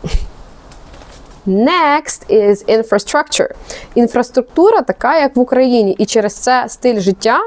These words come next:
набагато більше схожий на український. Ти можеш просто ходити пішки, ти можеш їздити на велику, ти можеш їздити на машині, а в Америці лише машини і в дуже великій відстані. І через це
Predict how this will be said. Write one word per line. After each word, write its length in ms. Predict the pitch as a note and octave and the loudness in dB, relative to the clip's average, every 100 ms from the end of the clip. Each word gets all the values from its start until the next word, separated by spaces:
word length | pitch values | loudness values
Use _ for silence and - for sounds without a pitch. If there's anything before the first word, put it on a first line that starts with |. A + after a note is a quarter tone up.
| A4 | 0
набагато 580 | G#3 F#3 F3+ C4 G#4+ C4+ | 0 0 0 0 0 0
більше 420 | G3 C4+ - D#4 | 2 0 0 -4
схожий 440 | - - G#3 A#3+ | -4 -2 0 2
на 100 | A3 | 2
український. 640 | G3 F#3+ F#3+ F3+ - - - - - - | 0 0 2 0 -2 -8 -12 -18 -10 -2
Ти 100 | A3 | 0
можеш 240 | F#3+ - | 0 0
просто 400 | - G3+ F3 - | 0 0 0 -4
ходити 320 | - E3 D3+ | -2 -2 -2
пішки, 560 | - D#3 E3+ - C4 F4+ - | 0 2 0 0 -2 -2 -6
ти 120 | - | -2
можеш 400 | E3 D#3 D#3+ D#3 | 0 0 0 0
їздити 340 | F3 D#3 D#3 D3+ | 0 0 0 0
на 140 | D3 | 2
велику, 460 | D#3+ D#4+ E4 E4+ E4+ - - | 2 0 0 0 -2 -8 -8
ти 100 | - | -2
можеш 280 | C4+ C#4+ - | 0 0 2
їздити 240 | A#3+ A3 | 0 2
на 80 | G3+ | 0
машині, 440 | G#3 A3+ F#4+ F4+ F4+ - - | 2 2 4 2 0 -8 -12
а 80 | - | -6
в 40 | F3 | -2
Америці 400 | G3+ D#4 - B3 | -2 -2 -2 -2
лише 280 | F3+ B3+ | 0 -2
машини 460 | A3+ G3 D#4+ F#4 F4 | -2 -2 0 2 2
і 280 | C4 G#3+ G3+ | 2 0 0
в 80 | E3+ | 2
дуже 280 | F#3+ C#4 | 4 4
великій 320 | B3+ G#3+ A#3+ G#3+ | 2 0 0 0
відстані. 540 | G3 - - D3+ D#3 - - - - | -2 -2 -2 -2 -2 -8 -20 -10 -4
І 60 | |
через 260 | G3 G#3 F#3+ | 0 0 -2
це 240 | - C#4 | -2 -2